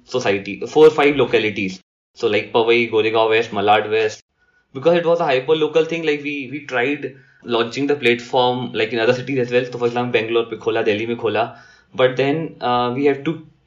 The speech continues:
uh, like, uh, actively manage the co-, community as well, कि कोई क्वेश्चन पूछ रहा है तो कोई उसको आंसर करे। तो, and because we were so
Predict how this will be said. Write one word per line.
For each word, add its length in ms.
uh, 280
like, 380
uh, 500
actively 420
manage 320
the 80
co-, 180
community 340
as 160
well, 200
कि 100
कोई 140
क्वेश्चन 320
पूछ 260
रहा 60
है 60
तो 60
कोई 100
उसको 180
आंसर 300
करे। 360
तो, 680
and 260
because 200
we 100
were 120
so 140